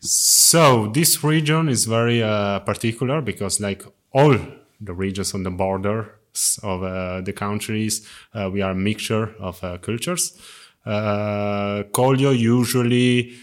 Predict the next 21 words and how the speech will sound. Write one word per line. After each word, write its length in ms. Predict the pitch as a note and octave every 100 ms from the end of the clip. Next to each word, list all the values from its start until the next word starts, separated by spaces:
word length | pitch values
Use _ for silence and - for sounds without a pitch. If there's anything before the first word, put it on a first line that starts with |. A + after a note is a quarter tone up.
| - -
is 200 | A2+ F#2+
most, 760 | G#2+ A2 A2+ G#2+ - A2+ - B2+
mostly, 560 | A2+ A2+ A2 A2+ A2
uh, 440 | G2+ G2 G2 G2 G2
Slovenian. 640 | F#2+ G2 G#2+ C3+ E3 F3 _ _ _ _ _ G#2+
Uh, 680 | F#2+ F#2+ F#2+ F#2+ F#2+ F#2+ F#2
for 140 | G#2
example, 340 | F#2+ G2+ G#2
my 200 | G2 G#2
mother, 540 | G2+ G2+ G#2+ G#2+ G#2+ G2+
which 240 | F#2+ -
is 80 | -
from 260 | G#2+ G2 G2
Gorizia, 520 | G2 G#2+ - A#2 A2
she's 300 | - G2 F2+
from 200 | G2 F#2+
the 80 | F#2+
Slovenian 460 | F#2+ F#2 G2+ G2
minority 480 | G2 G2 G2 F#2+ G2+
in 80 | F#2+
Italy. 420 | A2+ D#3+ F#3+